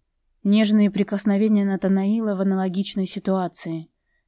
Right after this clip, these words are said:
Казалось, он искренне обо мне заботился. Жаль, что так все получилось. «Как она?» Резко и громко прозвучал вопрос в соседней комнате. «Да нет, не может быть.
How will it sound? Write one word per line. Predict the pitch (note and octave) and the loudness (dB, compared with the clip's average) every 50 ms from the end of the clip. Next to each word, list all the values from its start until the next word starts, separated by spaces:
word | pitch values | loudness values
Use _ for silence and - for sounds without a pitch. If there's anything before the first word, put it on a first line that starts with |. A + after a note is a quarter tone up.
| _ _ _ _ _ _ _ _ | _ _ _ _ _ _ _ _
Казалось, | - F#3+ F#3+ F#3+ B3 B3+ B3 A#3 - A3+ | -2 0 2 2 2 2 2 2 2 2
он | G#3+ G#3+ | 4 4
искренне | A#3 B3 - - - G#3+ A3 A3 G#3+ G#3 G#3 G3+ | 4 2 0 0 2 2 4 4 4 2 2 2
обо | F#3+ G3 G3 | 2 2 4
мне | G3+ G#3 A3+ A3 | 4 4 2 2
заботился. | G3+ G#3+ G3+ G3 A3 G#3+ G3+ - E3+ E3 - - - E3+ E3 E3+ - _ _ _ _ _ _ _ _ _ _ _ - | 0 -2 0 0 0 0 0 -2 -6 -8 -8 -8 -6 -6 -8 -8 -10 _ _ _ _ _ _ _ _ _ _ _ -8
Жаль, | G3 F#3 A3 A#3+ A3 | -4 -2 -2 -2 -2
что | - - - - E3+ | -4 -8 -10 -10 -6
так | - F3+ E3 - | -6 -6 -6 -6
все | - - F#3+ E3+ | -8 -10 -10 -10
получилось. | - F#3 F3+ F#3 F3 - - F3+ E3+ E3 E3 - - - - _ _ _ _ _ _ _ _ _ _ _ _ _ _ - | -8 -8 -8 -8 -8 -8 -8 -8 -8 -8 -10 -12 -14 -18 -20 _ _ _ _ _ _ _ _ _ _ _ _ _ _ 4
«Как | - G#3 G#3+ G3+ G3+ - | 8 10 10 8 8 4
она?» | F#3 F3 F3 E3+ E3+ E3 D#3+ E3 D#3+ _ _ _ _ _ _ _ _ _ _ _ _ _ _ _ _ _ | 0 0 0 0 -2 -2 -4 -6 -10 _ _ _ _ _ _ _ _ _ _ _ _ _ _ _ _ _
Резко | - F3 F#3+ F#3+ F#3 - - G3 | -2 0 0 0 0 0 0 -2
и | F#3+ | 0
громко | E3+ G3 G3+ A3 A3 G3+ - F#3 | 2 2 4 4 4 2 0 -2
прозвучал | - G3 G3+ F3 F#3 G3 G3 - G#3 G3 G3 | -2 -2 -2 -2 -2 -4 -2 0 0 0 2
вопрос | F#3 F#3+ F#3 - G#3+ A3+ G#3+ - | 2 0 0 0 -2 -2 -2 -2
в | - | -4
соседней | - G3+ F#3 - - G3+ F#3+ G#3 G#3 G3+ | -2 -2 -2 0 0 2 4 4 4 4
комнате. | G#3 - G3+ F#3+ F#3 F3+ F3 D3+ - - E3 D#3 - _ _ _ _ _ _ _ _ _ _ _ _ _ - - - - | 4 2 2 2 2 0 -4 -6 -6 -6 -8 -8 -8 _ _ _ _ _ _ _ _ _ _ _ _ _ -20 -14 -8 -2
«Да | F3+ F3 A3 G#3+ | 2 4 6 6
нет, | G#3 G#3 G3 F3+ - - - - _ _ _ _ _ _ _ _ _ _ - | 8 6 6 2 0 -6 -14 -20 _ _ _ _ _ _ _ _ _ _ 0
не | G3 G#3 G#3 G#3+ | 4 6 8 8
может | A3 A3+ A#3 G3+ A#3+ A3 G#3 | 8 8 6 4 2 0 0
быть. | F3+ G3 G3+ F#3 G3 - - - | 2 0 0 0 0 -4 -14 -18